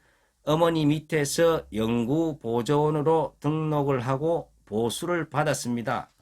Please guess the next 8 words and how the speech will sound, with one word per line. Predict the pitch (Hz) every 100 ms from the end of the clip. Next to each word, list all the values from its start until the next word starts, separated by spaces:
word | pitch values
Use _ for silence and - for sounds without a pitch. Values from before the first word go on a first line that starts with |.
| _ _ _ _ _ _ _
지방대의 | - 151 165 175 170 165 151 147 160 175 165 -
어려운 | 160 170 156 151 156 139
재정 | 151 139 131
형편, | 117 107 - 117 - _ _
그리고 | 147 156 147 156 101
연구보조원이 | 110 131 139 139 175 156 127 135 139 156 156 151 143
되기 | 147 139 131
위한 | 127 135 156